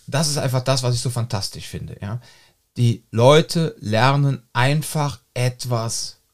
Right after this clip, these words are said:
durch die Bank weg Ehrliches. Und das finde ich fantastisch. Und ja, ähm, bei uns, ähm, hat Combatives auch noch absolut einen sehr, sehr hohen Stellenwert,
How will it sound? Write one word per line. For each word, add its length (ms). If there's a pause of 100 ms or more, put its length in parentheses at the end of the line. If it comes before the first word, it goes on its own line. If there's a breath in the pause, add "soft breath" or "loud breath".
(1400)
durch 300
die 120
Bank 460
weg 400
Ehrliches. 600
Und 60
das 120
finde 140
ich 80
fantastisch. 680 (600 soft breath)
Und 400
ja, 500 (360 soft breath)
ähm, 360 (440)
bei 160
uns, 580
ähm, 520
hat 300
Combatives 760
auch 580
noch 220
absolut 500
einen 320
sehr, 240
sehr 180
hohen 220
Stellenwert, 800